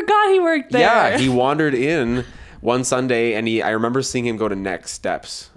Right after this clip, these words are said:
Speaker 2: Um, we did Next Steps for a little while
Speaker 1: Oh,
Speaker 2: until
Speaker 1: yeah.
Speaker 2: we basically realized that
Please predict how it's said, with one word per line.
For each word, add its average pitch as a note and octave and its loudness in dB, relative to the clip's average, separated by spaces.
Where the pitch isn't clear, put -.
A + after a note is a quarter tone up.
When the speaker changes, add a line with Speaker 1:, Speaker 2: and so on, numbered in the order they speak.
Speaker 2:
Um, F2+ -6
we G2+ -4
did G2 -6
Next G2 -4
Steps - -8
for - -8
a - -4
little F#2 -4
while F2 -4
Speaker 1:
Oh, G3 -6
Speaker 2:
until D3+ 0
Speaker 1:
yeah. B2+ 2
Speaker 2:
we B2+ 0
basically A2 0
realized G2 0
that E2 -4